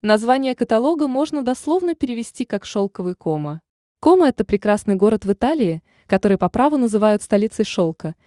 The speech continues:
и где изготавливают вручную шелковые изделия для знаменитых домов моды. Восхитительные текстильные обои из коллекции Комо Сета поражают своим внешним видом, и немалая заслуга этого их состав: шестьдесят процентов шелка и сорок процентов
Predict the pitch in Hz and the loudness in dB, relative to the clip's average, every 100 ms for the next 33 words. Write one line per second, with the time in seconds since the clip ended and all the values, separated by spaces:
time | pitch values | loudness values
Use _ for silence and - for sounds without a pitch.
0 | _ _ 196 190 294 294 240 262 247 240 | _ _ -4 2 4 4 2 2 0 2
1 | 233 202 202 - 208 202 190 185 190 175 | 0 0 -4 0 0 0 0 0 2 4
2 | 170 160 247 294 185 185 175 170 170 170 | 2 2 2 2 0 -2 -2 0 0 -2
3 | 170 160 165 165 170 156 147 160 _ _ | -4 -4 -4 -4 -4 -4 -6 -10 _ _
4 | _ - 202 233 262 311 311 311 294 277 | _ -4 -2 0 -2 -2 0 0 0 -2
5 | 247 - 254 262 233 214 240 233 - 202 | -6 -4 -2 0 0 0 0 0 -2 -2
6 | 208 - 202 202 202 185 - 302 370 330 | -2 -2 -4 0 0 0 -2 -2 -2 0
7 | 233 214 220 208 - 208 202 202 214 - | 2 2 2 -2 0 0 0 0 -4 -2
8 | 196 240 262 156 - _ _ - 226 233 | -2 -2 -2 -4 -10 _ _ -2 2 2
9 | 262 247 240 247 247 226 220 233 - 208 | 2 2 0 -2 -2 0 0 0 -4 -4
10 | - 202 180 - 226 294 _ _ _ - | -4 -6 -8 -4 -4 -6 _ _ _ -8
11 | - 220 233 233 - 208 - 180 175 - | -2 -2 -2 -4 -2 -2 -2 -4 -6 -4
12 | 262 370 - 262 - - 359 370 285 262 | 0 0 -2 -6 -6 -2 -2 0 -2 -2
13 | 233 226 | -4 -4